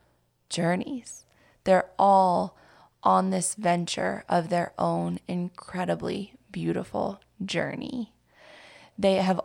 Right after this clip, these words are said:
all committed in these incredibly beautiful ways, like sitting with me and wondering at their journey of healing.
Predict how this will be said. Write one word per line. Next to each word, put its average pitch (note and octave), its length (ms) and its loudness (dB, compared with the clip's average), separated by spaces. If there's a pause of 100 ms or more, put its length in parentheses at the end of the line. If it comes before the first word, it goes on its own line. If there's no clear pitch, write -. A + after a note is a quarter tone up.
all F#3 260 6
committed F#3 560 0
in F3+ 200 -2
these F3 180 -6
incredibly F#3 760 -2
beautiful F3+ 560 -4
ways, G3 880 0 (480)
like G3 560 2
sitting F3 440 -2
with F#3 280 -6
me F3 480 -8 (100)
and F3+ 220 0
wondering - 640 -4
at - 180 -6
their F#3+ 240 -4
journey B3 600 -8 (500)
of F#3+ 220 2
healing. E3+ 1120 -4